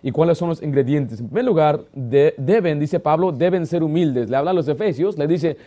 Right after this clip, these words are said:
"Yo quiero que ustedes sean humildes, aprendan a ser humildes". Efesios cuatro dos, vamos ahí.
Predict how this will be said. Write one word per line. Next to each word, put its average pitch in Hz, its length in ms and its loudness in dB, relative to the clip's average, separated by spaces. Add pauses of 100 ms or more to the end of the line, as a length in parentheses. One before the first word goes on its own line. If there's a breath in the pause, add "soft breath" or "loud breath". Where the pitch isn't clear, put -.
(160 loud breath)
"Yo 165 240 2
quiero 208 360 4
que 151 100 0
ustedes 147 480 -2
sean 143 500 -2
humildes, 135 560 -2 (260 soft breath)
aprendan 147 840 0
a 135 160 -6
ser 147 400 2
humildes". 156 560 2 (280)
Efesios 151 460 0
cuatro 143 320 0
dos, 147 240 4
vamos 160 240 -2
ahí. 123 240 2